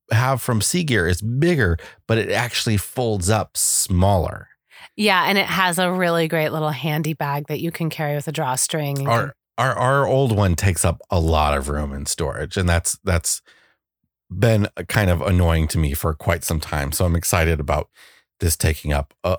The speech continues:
Speaker 1: a little less room. If I have one complaint, it's that it's not, like, super comfortable to lay on like a blanket, you know, would be
Speaker 2: I
Speaker 1: at the
Speaker 2: have
Speaker 1: beach or
Speaker 2: no
Speaker 1: something
Speaker 2: issue
Speaker 1: like
Speaker 2: with it.
Speaker 1: that.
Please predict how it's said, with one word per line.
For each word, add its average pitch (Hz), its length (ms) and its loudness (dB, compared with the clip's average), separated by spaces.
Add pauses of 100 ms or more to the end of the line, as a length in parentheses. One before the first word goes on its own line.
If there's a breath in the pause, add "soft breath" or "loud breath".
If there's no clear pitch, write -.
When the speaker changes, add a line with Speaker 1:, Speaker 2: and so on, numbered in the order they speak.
Speaker 1:
a 85 100 2
little 78 220 2
less 73 200 0
room. 78 140 -2
If - 140 -2
I 170 80 2
have 196 280 2
one 147 300 2
complaint, 104 560 0 (560 soft breath)
it's 110 140 -6
that 120 180 4
it's 101 160 0
not, 131 320 0
like, 101 160 0
super 98 440 0
comfortable 98 640 0
to - 140 -4
lay 90 220 4
on 104 300 2
like 90 180 2
a 82 60 2
blanket, 82 680 0
you 110 120 0
know, 107 300 2
would 107 140 0
be 180 40 0
Speaker 2:
I 196 220 4
Speaker 1:
at 104 140 2
the - 100 -2
Speaker 2:
have - 180 2
Speaker 1:
beach 185 100 -2
or 175 40 2
Speaker 2:
no 160 80 2
Speaker 1:
something 110 140 2
Speaker 2:
issue 110 280 0
Speaker 1:
like 107 60 2
Speaker 2:
with 107 100 0
it. - 40 -6
Speaker 1:
that. 104 300 2